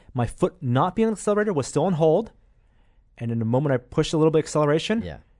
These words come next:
Speaker 1: it started moving backwards.
Speaker 2: And you were afraid to really give it more gas because you didn't wanna hit the car behind you.
Speaker 1: Yes, there was
Speaker 2: Yeah.
Speaker 1: a car, and we were inching closer and closer to
Speaker 2: <laughs> Right.
Speaker 1: it.
Speaker 2: So
Speaker 1: And this is where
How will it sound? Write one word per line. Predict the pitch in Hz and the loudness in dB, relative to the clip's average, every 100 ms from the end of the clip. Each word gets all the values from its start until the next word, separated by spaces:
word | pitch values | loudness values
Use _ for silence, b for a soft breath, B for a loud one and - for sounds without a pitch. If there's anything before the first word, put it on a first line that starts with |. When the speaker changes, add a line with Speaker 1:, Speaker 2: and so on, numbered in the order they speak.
| _ _ - | _ _ -8
Speaker 1:
it | - | -6
started | - 127 127 | 0 0 0
moving | 120 117 | -2 -2
backwards. | 95 - 127 | -6 -2 0
Speaker 2:
And | 135 | 2
you | 175 | 4
were | 165 | 4
afraid | 123 - 131 113 | 2 0 -2 -2
to | |
really | 95 113 123 110 | -4 0 0 -2
give | 101 95 | -4 -4
it | - | -6
more | 101 107 87 - - | -4 -4 -4 -10 -6
gas | 107 85 73 - - - | -4 -2 -6 -10 -16 -14
because | - 101 98 90 - - | -10 -8 -8 -8 -10 -10
you | 110 | -4
didn't | 113 | -2
wanna | 107 107 | 0 -2
hit | 110 | -2
the | |
car | - 131 | 2 2
behind | 143 208 151 | 2 0 2
you. | |
Speaker 1:
Yes, | 131 247 - | 6 6 4
there | 135 | -2
was | 135 | -2
Speaker 2:
Yeah. | 135 | 0
Speaker 1:
a | |
car, | 180 214 | 2 2
and | - 135 | 2 2
we | |
were | 143 156 | 2 2
inching | 165 - 175 | 2 2 0
closer | - 160 - | 4 4 4
and | 160 | 0
closer | 180 139 104 | 2 0 0
to | 101 | -2
Speaker 2:
<laughs> | |
Right. | - | -4
Speaker 1:
it. | - b b b | -4 b b b
Speaker 2:
So | - | 0
Speaker 1:
And | 143 | 4
this | 170 214 | 6 4
is | 170 | 4
where | 147 135 123 | 6 6 6